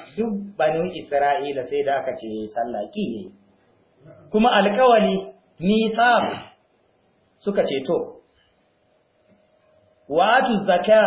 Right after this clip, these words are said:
ku ba da zakka. Kun yarda suka ce i. To amma gaba ɗaya sun matawallaitum. Sannan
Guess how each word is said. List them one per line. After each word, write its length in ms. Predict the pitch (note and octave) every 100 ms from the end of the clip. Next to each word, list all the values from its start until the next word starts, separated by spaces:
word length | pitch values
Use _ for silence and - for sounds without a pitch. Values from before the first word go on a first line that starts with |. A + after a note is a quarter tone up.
| - - -
ku 100 | -
ba 160 | C3 D#3
da 120 | C#3+ -
zakka. 300 | - - - _ _ _ _ _ _ _ _ _ _ _ _ _ -
Kun 160 | G#3 G#3+
yarda 220 | - G3
suka 200 | F#3 -
ce 120 | -
i. 220 | A2+ C#3+ E3+ - _ _ _ _ _ _ _ _ _ _ _ _ _ _ _ _ _ - - _ _ -
To 80 | C#3+
amma 340 | D3+ F3 F#3
gaba 460 | F3+ C#3+ D3 D#3 D#3
ɗaya 260 | D#3 D3+ D3 - -
sun 240 | D3+ D#3+
matawallaitum. 960 | D3+ - A#2+ A2 A2 A2 B2 B2+ D#3+ - - - - - - - - - - - _ _ _ _ _
Sannan 640 | G#2 G#2+ G#2 A#2 B2+ B2